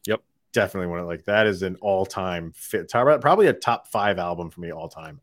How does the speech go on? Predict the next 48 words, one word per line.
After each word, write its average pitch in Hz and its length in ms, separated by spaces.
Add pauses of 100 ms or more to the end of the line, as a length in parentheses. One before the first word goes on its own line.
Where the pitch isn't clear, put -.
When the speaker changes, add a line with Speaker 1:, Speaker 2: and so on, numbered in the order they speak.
Speaker 2:
Absolutely 107 340
Speaker 1:
I 131 40
remember 127 280
Speaker 2:
love 120 40
that 98 80
album. - 40
Speaker 1:
buying 123 400
that 123 220
album 110 420
at 98 220
F 107 240
Y 117 160
E 101 540 (120)
with 98 200
my 101 140
last 107 720
twenty 123 280
dollars 117 400
I 107 80
had 107 200
from 107 140
my 107 140
job. 95 520
Bought 101 200
it 113 160
with, 95 200 (480)
um, 95 260
th-, 87 200 (220)
all 110 240
of 127 100
the 117 100
double 120 360
oh 123 120
seven 110 540 (380)
theme 120 240
songs. 151 560 (280)
Speaker 2:
Mm-hmm. 110 380 (260)
Speaker 1:
I 104 80
got 104 160
those 110 220
two 127 220
C 123 200
Ds 98 480 (460)
with 98 80
my 90 160
twenty 98 320
dollar 95 300
bill. 76 320